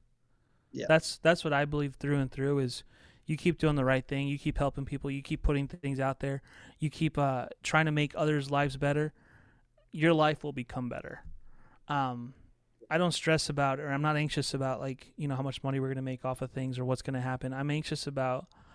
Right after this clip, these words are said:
Speaker 2: how are we gonna become better today than we were yesterday?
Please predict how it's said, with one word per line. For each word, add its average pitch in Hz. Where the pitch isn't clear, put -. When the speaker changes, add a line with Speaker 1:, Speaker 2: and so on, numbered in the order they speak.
Speaker 2:
how 156
are 170
we 160
gonna 147
become 135
better 131
today 131
than 127
we 123
were 120
yesterday? -